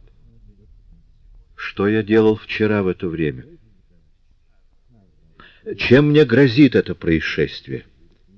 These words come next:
Чем оно кончится? Как быть? Вот какая буря бушевала в его душе.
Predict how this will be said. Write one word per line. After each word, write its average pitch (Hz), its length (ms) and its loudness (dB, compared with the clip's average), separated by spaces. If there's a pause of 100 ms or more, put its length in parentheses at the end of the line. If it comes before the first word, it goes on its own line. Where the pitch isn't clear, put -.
(480)
Чем 98 340 -2
оно 101 160 -2
кончится? - 880 0 (1080)
Как 71 240 -8
быть? - 460 -4 (3250)
Вот 87 280 0
какая 104 400 4
буря 98 280 0
бушевала 92 560 0
в - 20 -4
его 85 240 0
душе. 80 400 -2